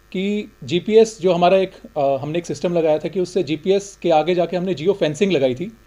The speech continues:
ताकि हमें पता चल पाए कि कौन सा टिपर अपने एरिया में जा रहा है और कौन सा बाहर जा रहा है। तो वो भी एक, अ, इसमें पहलू था। और इसके अलावा बाकी, अ, जैसे घर घर टिपर्स जा रहे हैं, सभी घरों से कूड़ा उठाया जा रहा है,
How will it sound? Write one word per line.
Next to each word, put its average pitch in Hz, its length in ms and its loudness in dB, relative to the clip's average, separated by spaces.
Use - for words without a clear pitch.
ताकि 156 220 0
हमें 180 160 0
पता 180 200 2
चल 175 140 -2
पाए 180 180 2
कि 175 100 -8
कौन 170 200 -2
सा 185 120 0
टिपर 180 320 2
अपने 175 240 0
एरिया 165 200 -2
में 175 80 -4
जा 139 160 0
रहा 175 100 2
है 202 60 2
और 196 60 -6
कौन 165 120 -4
सा 175 100 -4
बाहर 127 240 -2
जा 113 100 -4
रहा 104 100 -8
है। - 80 -16
तो 151 80 -2
वो 156 160 2
भी 220 160 4
एक, - 360 0
अ, 139 180 0
इसमें 180 220 -4
पहलू 175 240 2
था। 202 260 -4
और 165 140 0
इसके 175 200 0
अलावा 202 280 6
बाकी, 202 560 0
अ, 143 120 0
जैसे 156 240 -2
घर 147 220 2
घर 196 120 4
टिपर्स 185 300 0
जा 170 120 4
रहे 175 120 0
हैं, 175 200 -6
सभी 156 320 -2
घरों 170 180 2
से 185 120 -4
कूड़ा 165 200 0
उठाया 151 220 0
जा 143 120 0
रहा 143 140 0
है, 135 200 -6